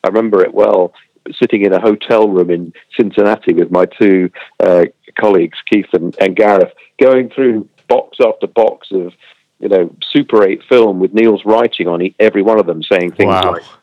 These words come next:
Speaker 1: Edwards, you know, France, uh, you know, all just the, the, the little notations that every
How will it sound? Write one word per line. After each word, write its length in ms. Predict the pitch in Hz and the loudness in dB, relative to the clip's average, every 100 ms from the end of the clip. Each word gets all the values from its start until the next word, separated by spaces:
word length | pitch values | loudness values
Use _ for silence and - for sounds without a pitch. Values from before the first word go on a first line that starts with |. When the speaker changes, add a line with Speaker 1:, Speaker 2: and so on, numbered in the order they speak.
| - | -2
Speaker 1:
Edwards, 520 | 110 101 95 80 - - | -2 2 0 0 -6 -14
you 60 | - | -2
know, 180 | 92 80 - - _ - - | 0 -2 -6 -20 _ -12 -2
France, 480 | 120 107 98 82 - - - | 0 2 0 -4 -16 -20 -4
uh, 280 | 92 85 85 78 | 0 2 0 0
you 60 | |
know, 160 | - 82 | -2 -2
all 240 | - 143 147 | 0 0 0
just 260 | 180 160 _ - | -2 -2 _ -4
the, 80 | 151 | -2
the, 120 | - | -4
the 100 | 160 | -2
little 320 | 156 147 147 - - - | 0 2 0 -2 -10 -2
notations 760 | 131 123 143 143 - 92 90 - | -2 2 0 0 -2 -8 -6 0
that 200 | 104 101 _ _ _ _ _ | 0 0 _ _ _ _ _
every 600 | - 110 117 98 90 87 | 0 0 0 -2 -2 -8